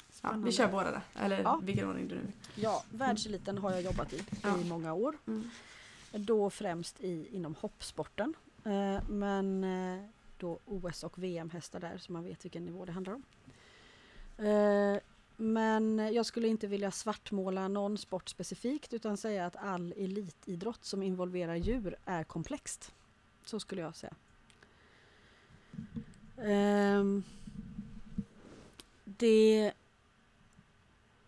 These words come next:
Speaker 1: Jag möter ofta djur, eh, inte ofta, nej, men jag möter djur, eh, som har ett intresse av att maxa sin kapacitet. Alltså det finns något naturligt i det.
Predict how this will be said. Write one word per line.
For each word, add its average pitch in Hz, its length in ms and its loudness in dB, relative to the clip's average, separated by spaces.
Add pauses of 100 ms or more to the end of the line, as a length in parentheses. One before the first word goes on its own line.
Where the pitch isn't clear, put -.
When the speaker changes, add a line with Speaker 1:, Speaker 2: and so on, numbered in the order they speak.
(680)
Speaker 1:
Jag 262 160 6
möter 285 600 4 (260)
ofta - 440 2
djur, 196 480 2
eh, 226 140 -2
inte 339 180 4
ofta, 185 300 2
nej, 240 300 2
men 254 140 2
jag 262 80 4
möter 277 340 2
djur, 208 300 -4 (840)
eh, 220 240 2
som 240 240 0
har 214 300 4
ett 185 140 0
intresse 196 680 -2
av 185 400 0
att - 180 -8
maxa 202 560 -4
sin 185 180 -2
kapacitet. - 920 -2
Alltså 220 200 0
det 233 100 2
finns 233 300 0
något 208 160 -2
naturligt 202 520 0
i 254 40 -2
det. 214 180 -2